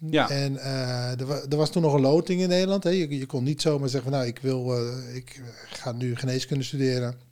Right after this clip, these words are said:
Speaker 2: dan word ik dokter en dan kies ik een richting." Dus je moest geloot worden, ingeloot worden om die studie te mogen doen. Nou,
Speaker 1: Maar
Speaker 2: ik was
Speaker 1: hoezo?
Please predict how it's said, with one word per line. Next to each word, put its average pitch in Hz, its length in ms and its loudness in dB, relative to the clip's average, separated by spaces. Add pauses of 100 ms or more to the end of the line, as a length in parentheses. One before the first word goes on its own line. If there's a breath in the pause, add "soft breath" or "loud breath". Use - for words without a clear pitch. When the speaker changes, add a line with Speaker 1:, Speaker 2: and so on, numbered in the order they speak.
(420)
Speaker 2:
dan 120 120 -6
word 117 140 0
ik 110 60 -4
dokter 123 260 0
en 120 60 0
dan 117 80 -4
kies 123 200 -2
ik 120 100 -8
een 127 80 0
richting." 185 420 -2 (840 loud breath)
Dus 139 180 -8
je 139 80 -4
moest 127 280 -4
geloot 151 400 2
worden, 165 200 -2
ingeloot 170 480 2
worden 165 220 -2
om 147 100 -6
die 139 80 -4
studie 139 340 -4
te 139 100 -10
mogen 127 260 -4
doen. 147 180 -2
Nou, 214 120 -6 (120)
Speaker 1:
Maar 127 160 -2
Speaker 2:
ik 120 60 0
was 165 120 0
Speaker 1:
hoezo? 202 300 -2